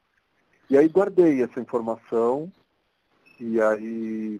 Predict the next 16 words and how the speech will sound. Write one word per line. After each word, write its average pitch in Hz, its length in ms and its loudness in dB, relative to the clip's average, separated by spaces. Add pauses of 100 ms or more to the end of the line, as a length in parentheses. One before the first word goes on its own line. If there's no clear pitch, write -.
fui 107 120 -8
fazer 107 280 0
arquitetura, 139 1120 -2 (600)
trabalhei 113 360 2
muito 110 240 -10
com - 80 -14
interiores, 127 1080 0 (1300)
e 123 60 -8 (120)
interiores 127 520 2
nunca 147 220 -4
tem 180 140 -2
maquete, 180 580 -4
né? 98 100 -12
É 98 40 -12
muito 110 260 -10
difícil. - 580 -18